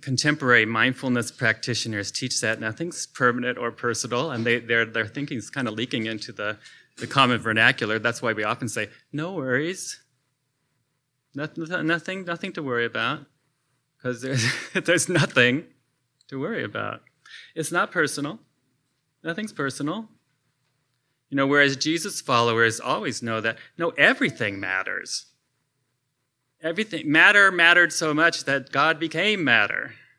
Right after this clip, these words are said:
so that it could p-, point out how much it mattered. And it's all personal. God loves it all. It's not just an impersonal thing. It's not just a happening.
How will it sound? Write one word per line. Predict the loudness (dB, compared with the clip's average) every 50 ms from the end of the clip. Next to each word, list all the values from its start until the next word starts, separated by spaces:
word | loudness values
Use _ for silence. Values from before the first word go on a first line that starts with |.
| _ _
so | -12 -8 -2
that | 0 2 2 2
it | 0 -2
could | -6 -14 -20 _ _
p-, | -14 -14 -10
point | -6 -2 0 2 2
out | 2 2
how | 2
much | 2 0 0 0
it | 0 -2
mattered. | 0 0 0 0 -2 -4 -8 -10 _ _ _ _ _ _ _ _ _ _ _ -6
And | -4 -4 -2
it's | 0 -2 -2 -4 -6 -12
all | -10 -10 -8 -6 -6 -8 -8
personal. | -8 -8 -8 -8 -8 -8 -10 -10 -12 -14 -16 -18 -20 _ _ _ _ _ _ _ _ _ _ _ _ _ _
God | -8 -4 -4 -4 -4
loves | -6 -6 0 2 2 2 2 0 -4 -4 -2
it | -2 -2 -2
all. | -2 -4 -6 -8 -10 -12 -14 -16 _ _ _ _ _ _ _ _
It's | -18 -14 -12 -6 0
not | 2 2 2 2
just | 0 -4 -4
an | -4 -4
impersonal | -4 -6 -6 -6 -4 -4 -4 -6 -8 -10 -12
thing. | -12 -10 -8 -8 -8
It's | -6 -4
not | -2 -2 -2
just | -2 -4 -6
a | -6
happening. | -4 -2 -2 -2 -2 -4 -4 -4 -4 -6